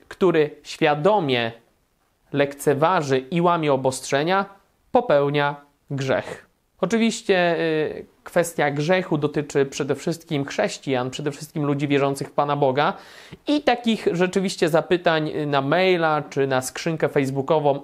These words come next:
otrzymałem bardzo dużo. Moi drodzy, nie ukrywajmy. Każdy z nas ma w sobie taką pokusę,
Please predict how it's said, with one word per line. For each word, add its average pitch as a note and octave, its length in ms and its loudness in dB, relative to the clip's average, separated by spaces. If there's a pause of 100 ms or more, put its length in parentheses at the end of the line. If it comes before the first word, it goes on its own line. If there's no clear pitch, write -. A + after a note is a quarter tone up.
otrzymałem D3 760 0 (320)
bardzo C3+ 560 2 (180)
dużo. C#3 540 2
Moi G#3+ 180 2
drodzy, G3+ 400 2 (100)
nie A#3+ 180 4
ukrywajmy. E3 760 0 (440)
Każdy G#3 340 2
z D3+ 100 -6
nas F3 380 0
ma E3 160 2
w - 80 -10
sobie D#3 240 0
taką D3 260 -2
pokusę, D3+ 540 0